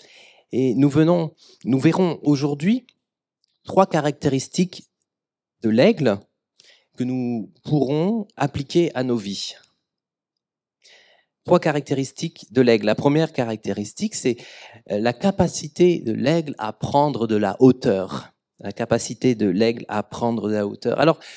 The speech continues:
savez-vous à quelle hauteur peut voler un aigle ?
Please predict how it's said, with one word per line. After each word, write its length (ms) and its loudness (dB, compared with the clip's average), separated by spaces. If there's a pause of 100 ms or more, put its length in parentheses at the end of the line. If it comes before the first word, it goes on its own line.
savez-vous 580 2 (360)
à 140 -2
quelle 280 0
hauteur 460 4
peut 80 0
voler 300 0
un 180 -2
aigle ? 420 -4